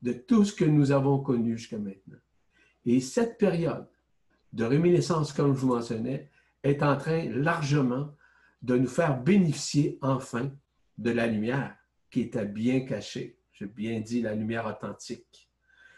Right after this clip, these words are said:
qui était bien cachée et que maintenant, il n'y a plus de frange interférence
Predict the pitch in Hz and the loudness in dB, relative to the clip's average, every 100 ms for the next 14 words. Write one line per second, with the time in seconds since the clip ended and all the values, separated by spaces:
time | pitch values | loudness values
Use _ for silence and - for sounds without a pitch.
0 | _ _ 95 - 120 117 110 120 135 135 | _ _ -20 -6 -4 0 -2 2 2 2
1 | 127 113 - 127 - - - 120 110 113 | -2 -4 -4 -4 -6 -14 -10 -4 -4 -4
2 | - 110 131 139 - _ 254 220 - - | -6 -6 -6 -6 -12 _ -2 0 0 -2
3 | 160 156 123 - 147 151 135 123 127 - | -4 0 -2 -2 0 2 2 0 -4 -4
4 | 107 104 117 135 - - | -4 -4 -6 -6 -8 -14